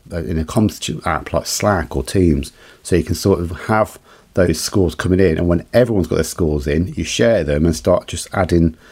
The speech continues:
little points going, "Oh, why were you a three?" or "Why were you a two?" "Oh, what? Great, look, great to see the four and fives. What's going on there?" So you can maybe use the, um, comms apps to facilitate these asynchronous conversations. Um,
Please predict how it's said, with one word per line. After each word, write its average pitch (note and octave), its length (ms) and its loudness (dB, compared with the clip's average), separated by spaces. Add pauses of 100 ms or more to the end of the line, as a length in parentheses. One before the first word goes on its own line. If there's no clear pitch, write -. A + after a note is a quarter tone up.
(140)
little G2 180 0
points F#2 280 0
going, E2+ 180 0
"Oh, A#2 320 0
why B2+ 180 4
were C3 100 0
you B2 220 0
a E2 60 0
three?" G#2 360 2
or E2 100 4
"Why G#2 140 2
were A#2 100 4
you A2+ 140 6
a G2 60 2
two?" F#2 340 2
"Oh, G#2+ 60 4
what? G#2 260 0 (240)
Great, - 460 0
look, F#2 320 -2
great A2 140 0
to - 60 -14
see G2+ 60 -2
the F#2 60 4
four G2+ 220 2
and D#2 80 2
fives. D#2+ 420 2
What's - 160 -8
going G2+ 180 2
on G2 140 4
there?" A2 260 2 (460)
So - 120 0
you G#2+ 80 4
can B2 200 4
maybe B2+ 280 2
use G#2+ 400 4 (100)
the, F#2 220 4
um, D2+ 160 0
comms G#2 600 0
apps - 440 -6
to D#2+ 240 2
facilitate D2+ 600 -2
these D#2+ 260 4
asynchronous D#2 540 -2
conversations. D2 760 -4 (440)
Um, F2+ 300 2